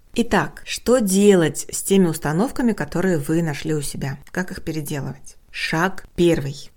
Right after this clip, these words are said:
Ну, самый простой – это вся наша предыдущая работа. Надо осознать старую негативную мешающую установку, старое убеждение. Запишите лучше на листочке.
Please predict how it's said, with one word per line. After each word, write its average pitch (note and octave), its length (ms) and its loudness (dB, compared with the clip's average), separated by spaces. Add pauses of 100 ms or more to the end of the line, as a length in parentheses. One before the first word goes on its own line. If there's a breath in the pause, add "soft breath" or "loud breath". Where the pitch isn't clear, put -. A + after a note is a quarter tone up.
Ну, A#3+ 320 -2
самый F#3+ 240 0
простой – B3+ 560 -6
это - 160 -6
вся F3 160 -2
наша D#3+ 200 -2
предыдущая D#3+ 540 -4
работа. D#3+ 440 -4
Надо F3 260 -2
осознать E3+ 560 -4
старую G#3+ 520 -2
негативную E3+ 720 -2
мешающую D3+ 800 -8
установку, D#3 760 -10
старое G#3 640 0
убеждение. D#3 800 -4 (140)
Запишите F3+ 520 -4
лучше D#3+ 260 -4
на D3+ 60 -6
листочке. C#3+ 600 -10